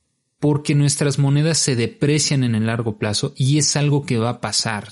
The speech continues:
O sea, mis nietos les va a tocar ver el tipo de cambio a cien pesos, seguramente, ¿no? Y es algo que va a pasar, ¿no? Tan solo en los últimos cinco años, el peso contra las llamadas, eh, monedas duras o hard currencies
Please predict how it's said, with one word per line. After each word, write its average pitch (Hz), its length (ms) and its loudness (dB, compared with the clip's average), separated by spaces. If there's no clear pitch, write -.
O 113 80 -10
sea, 110 460 -4
mis 110 340 -4
nietos 147 380 2
les 117 120 0
va 131 60 2
a 135 60 -4
tocar 131 280 -2
ver 131 160 0
el 123 140 -2
tipo 127 220 -4
de 120 80 -4
cambio 120 260 0
a 110 60 -2
cien 135 340 2
pesos, 139 480 -2
seguramente, 123 800 -2
¿no? 147 200 -4
Y 147 100 0
es 156 160 0
algo 175 240 0
que 135 140 0
va 135 120 2
a 151 160 -6
pasar, 165 380 -2
¿no? 135 180 2
Tan 139 160 0
solo 175 160 2
en 190 60 2
los 170 120 0
últimos 170 360 2
cinco 147 320 0
años, 143 340 0
el 120 380 -2
peso 170 640 0
contra 113 460 0
las 113 380 -2
llamadas, 131 920 0
eh, 110 220 -4
monedas 123 640 0
duras 131 560 2
o 110 420 -4
hard 139 240 -4
currencies 151 680 0